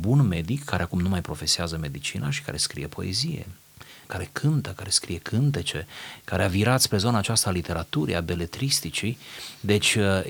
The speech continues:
iată, iată cum ele se pot, uh, pune împreună în aceeași viață, în aceeași existență, în aceeași minte și nu sunt o contradicție, ele sunt complementare. Pentru că, nu-i așa, în evul mediu se considera că știința e una singură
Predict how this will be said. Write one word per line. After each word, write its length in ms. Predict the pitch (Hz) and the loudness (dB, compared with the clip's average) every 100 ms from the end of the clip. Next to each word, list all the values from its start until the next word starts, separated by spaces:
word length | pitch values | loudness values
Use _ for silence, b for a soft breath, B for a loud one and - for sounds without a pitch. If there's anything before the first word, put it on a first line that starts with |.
| 98 | 0
iată, 520 | 92 131 143 127 123 - B | 2 2 4 4 4 0 B
iată 300 | 95 117 147 | -2 2 2
cum 360 | 143 117 101 92 104 98 | 4 4 4 2 0 0
ele 300 | 101 117 143 | 0 0 4
se 200 | - 107 | 4 2
pot, 400 | - 151 143 - | 0 0 0 0
uh, 140 | 190 | 0
pune 200 | - 135 | 4 4
împreună 360 | 104 - 131 113 | 4 4 4 4
în 80 | 90 | 4
aceeași 440 | 90 139 120 95 | 4 6 4 4
viață, 420 | 98 110 - - | 2 4 4 2
în 100 | - | 0
aceeași 440 | 65 - 90 - - | -4 -4 -2 0 0
existență, 560 | 90 87 - 123 101 | 0 2 2 2 2
în 60 | 90 | 2
aceeași 420 | 92 - 101 - | 0 2 0 2
minte 500 | 107 120 98 78 78 - B B | 4 4 4 2 -4 -10 B B
și 180 | - 90 | -2 2
nu 100 | 117 | 4
sunt 220 | - 123 | 4 4
o 60 | 104 | 4
contradicție, 600 | 98 92 92 85 87 85 | 4 2 2 2 2 2
ele 80 | |
sunt 200 | 87 92 | 2 0
complementare. 840 | 90 95 92 95 101 107 - - - B B B | 2 2 4 4 4 2 0 -2 -6 B B B
Pentru 240 | 104 95 | 2 2
că, 240 | 90 98 90 | 2 2 0
nu-i 180 | - 95 | 0 0
așa, 340 | 85 - 101 - | 2 2 2 2
în 140 | 104 | 2
evul 240 | 95 85 82 | 2 2 0
mediu 460 | 85 92 90 117 - B B B B B | 2 0 0 0 -2 B B B B B
se 160 | B - | B 2
considera 560 | - 98 87 87 90 | 4 4 4 4 2
că 140 | 90 92 | 2 2
știința 480 | - 92 87 85 87 | 2 2 2 2 2
e 80 | |
una 240 | 87 90 113 | 2 2 2
singură 680 | - 185 202 127 76 - | 4 2 2 2 -2 -6